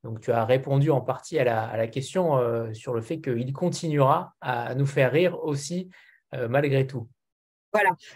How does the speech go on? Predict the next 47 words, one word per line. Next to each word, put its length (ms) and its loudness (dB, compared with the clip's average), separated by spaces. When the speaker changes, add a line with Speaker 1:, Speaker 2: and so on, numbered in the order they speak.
Speaker 2:
Après, 280 2
c'est 120 0
pas 160 6
le 100 4
but 240 4
premier 320 2
du 140 0
livre, 260 0
hein, 80 6
Speaker 1:
Non. 80 6
Speaker 2:
quand 80 2
même. 240 4
C'est 80 0
vraiment 320 4
plus 240 -8
l'aventure. 680 0
Mais, 320 8
euh, 40 8
effectivement, 760 4
euh, 260 6
il, 240 2
il, 260 -4
euh, 520 2
disons 240 4
qu'il 160 0
a 40 6
un 100 4
humour 260 6
très 240 4
fin, 640 0
euh, 480 6
et 160 6
donc, 240 -2
c'est, 260 2
à, 240 -2
à 60 -4
cer-, 240 0
dans 140 0
certaines 440 2
situations, 460 0
il 80 6
va 100 4
créer 340 0
des 120 -4
situations 680 0
qui 140 -14
sont 400 -2